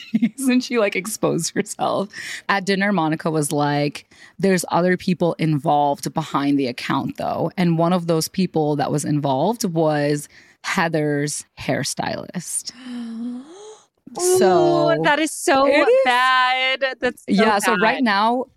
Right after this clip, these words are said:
Speaker 1: eh, right now in the, um, in the Instagram universe, they're just, like,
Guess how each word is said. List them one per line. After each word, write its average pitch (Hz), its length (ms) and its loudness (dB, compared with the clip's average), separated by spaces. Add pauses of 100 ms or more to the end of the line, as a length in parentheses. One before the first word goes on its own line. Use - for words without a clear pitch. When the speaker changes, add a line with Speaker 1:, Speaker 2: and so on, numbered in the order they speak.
(340)
Speaker 1:
eh, 196 100 0
right 220 240 2
now 190 400 2
in 175 400 0
the, 151 600 0
um, 151 600 -2 (140)
in 170 240 2
the 151 340 0
Instagram 160 600 -2
universe, 170 760 0 (100)
they're 156 260 0
just, 165 240 -6
like, 147 380 -2